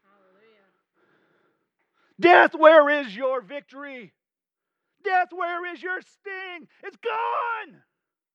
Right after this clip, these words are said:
Speaker 2: Why? Because that baby was born in a field and he died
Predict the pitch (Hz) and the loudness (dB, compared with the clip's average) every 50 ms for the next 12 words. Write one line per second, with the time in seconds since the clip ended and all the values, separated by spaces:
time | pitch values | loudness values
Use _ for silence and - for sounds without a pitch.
0 | _ _ _ _ _ _ _ _ _ _ _ 370 427 453 480 480 466 440 294 _ | _ _ _ _ _ _ _ _ _ _ _ -16 -14 -12 -12 -12 -12 -16 -20 _
1 | _ _ _ _ _ _ _ 190 _ 196 160 _ _ _ 226 208 226 214 175 185 | _ _ _ _ _ _ _ _ _ -20 -20 _ _ _ -20 -20 -20 -20 _ -20
2 | _ _ _ _ - 226 170 143 147 _ - 254 233 226 220 214 202 - - _ | _ _ _ _ -20 -20 -20 _ _ _ -18 -14 -14 -14 -14 -14 -18 -20 -20 _
3 | _ _ _ _ _ _ _ - 247 220 190 _ _ _ 330 277 254 254 233 208 | _ _ _ _ _ _ _ -20 -20 -20 -20 _ _ _ -20 -14 -10 -10 -10 -10
4 | 180 - _ _ _ _ _ _ _ _ _ _ _ 247 226 196 160 _ - 277 | -12 -18 _ _ _ _ _ _ _ _ _ _ _ -20 -20 -20 -20 _ -8 -6
5 | 240 233 240 262 254 220 185 143 _ | -4 -4 -4 -4 -4 -6 -10 -12 _